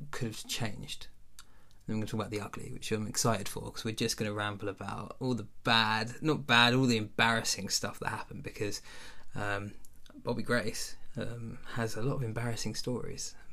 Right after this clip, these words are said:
Most of them involve falling down on stage, but we'll get to that. Then I think we're gonna talk about, um, doing,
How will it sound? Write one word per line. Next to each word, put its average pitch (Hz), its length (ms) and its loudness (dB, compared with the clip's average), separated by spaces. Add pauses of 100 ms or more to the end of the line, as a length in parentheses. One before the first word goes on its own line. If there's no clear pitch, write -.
(100)
Most 131 280 0
of - 40 -2
them 113 140 0
involve 110 320 0
falling 151 400 2
down 143 320 2
on 117 160 -2
stage, - 600 -4 (220)
but 98 100 -2
we'll 120 100 0
get 113 220 -2
to - 120 -8
that. 117 240 -8 (1120)
Then 139 260 6
I 120 60 2
think 127 280 4
we're 127 60 6
gonna 127 200 6
talk 120 240 4
about, 107 600 0 (100)
um, - 420 -4 (840)
doing, 131 420 6